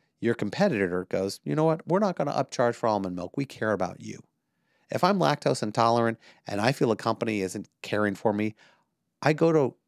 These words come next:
I find an alternative and I give them my money. I don't have to give my money to a company that I don't think respects me. So what do I do? Well, I have to pay eighty cents or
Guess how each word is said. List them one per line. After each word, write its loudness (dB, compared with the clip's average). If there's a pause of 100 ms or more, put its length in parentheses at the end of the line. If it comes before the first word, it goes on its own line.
(140)
I 0
find 2
an 0
alternative -8 (580)
and 0
I 4
give 2
them 0
my -10
money. -14 (240)
I 2
don't 4
have 0
to -2
give 0
my 0
money 0
to -4
a -6
company -6
that -4
I 0
don't -6
think -2 (320)
respects -4
me. -4 (1040)
So 2
what 4
do 4
I 4
do? -2
Well, 0
I 2
have -2
to -20
pay 2
eighty -2
cents -4
or 0